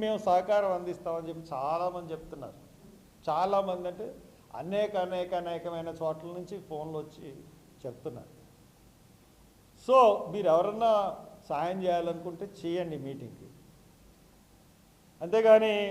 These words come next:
తర్వాత కోర్టుకు కూడా నేను కట్టాలి. దానికి కూడా మీరు, మేము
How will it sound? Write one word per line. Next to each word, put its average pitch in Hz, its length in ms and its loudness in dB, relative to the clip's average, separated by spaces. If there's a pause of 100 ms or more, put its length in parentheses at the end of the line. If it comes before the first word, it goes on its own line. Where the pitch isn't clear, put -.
(160)
తర్వాత 180 240 2 (140)
కోర్టుకు 185 420 -4
కూడా 190 160 0 (120)
నేను 165 200 -6 (800)
కట్టాలి. 143 360 -2 (1080)
దానికి 170 340 2
కూడా 208 160 4 (140)
మీరు, 180 200 -2 (960)
మేము 175 180 -4